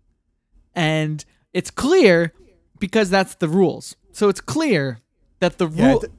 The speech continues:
Speaker 2: it doesn't matter who breaks the rules. If it's the king who breaks the rules, it's still the subjects that get punished.
Speaker 1: It's still the subject.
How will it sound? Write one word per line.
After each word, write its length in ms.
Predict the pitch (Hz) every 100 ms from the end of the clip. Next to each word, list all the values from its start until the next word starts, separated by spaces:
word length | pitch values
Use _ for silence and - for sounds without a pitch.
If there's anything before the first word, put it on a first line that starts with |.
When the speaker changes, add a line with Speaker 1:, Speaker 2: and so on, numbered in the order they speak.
| -
Speaker 2:
it 240 | 165 -
doesn't 180 | 196 185
matter 180 | 196 175
who 160 | 139 175
breaks 320 | 160 160 -
the 80 | 135
rules. 380 | 113 107 110
If 120 | 131 139
it's 140 | 151
the 80 | 156
king 260 | - 180
who 120 | 202 185
breaks 240 | 190 175
the 100 | 180
rules, 320 | 170 185 180
it's 140 | 135 -
still 180 | 165
the 80 | 139
subjects 400 | 120 143 127 131
that 120 | 131
get 180 | 117 120
punished. 320 | 143 113 98
Speaker 1:
It's 120 | 175 -
still 240 | 202 196
the 120 | 190
subject. 680 | 165 202 190 - 254 226